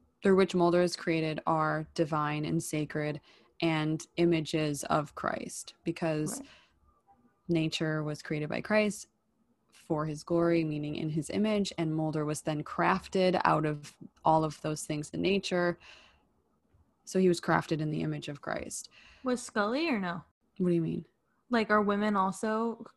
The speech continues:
Speaker 2: crafted, like, to be the image of Christ?
Speaker 1: No, no, no, no. I'm saying, like, God created the, the, like, na-, you know, you know, like, the creation story, like, this,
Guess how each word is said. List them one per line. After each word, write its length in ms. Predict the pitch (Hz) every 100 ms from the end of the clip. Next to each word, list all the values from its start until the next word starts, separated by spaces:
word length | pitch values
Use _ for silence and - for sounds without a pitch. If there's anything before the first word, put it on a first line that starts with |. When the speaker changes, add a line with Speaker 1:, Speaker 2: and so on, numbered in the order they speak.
| -
Speaker 2:
crafted, 520 | - 202 202 233 226 220
like, 180 | 214 208
to 100 | -
be 120 | 208 214
the 120 | 208
image 260 | 208 220
of 100 | 220
Christ? 540 | - 254 254 269 - -
Speaker 1:
No, 160 | 196 196
no, 260 | 196 190 185
no, 240 | 185 180
no. 320 | 180 175 165
I'm 160 | 180 185
saying, 520 | 180 190 185 185 180
like, 420 | 175 165 165 - - -
God 340 | 175 175 180
created 640 | - 190 180 180 175 165
the, 500 | - 170 165 160 160 - - _ _ _ -
the, 560 | 175 170 165 160 156 -
like, 260 | 170 160 -
na-, 180 | 175 170 - - -
you 100 | 190
know, 100 | 208 -
you 100 | 196
know, 100 | 202
like, 180 | 226 233
the 160 | 214
creation 500 | 208 190 175 175 190
story, 380 | 185 - 196 196
like, 200 | 185 170
this, 380 | 170 170 -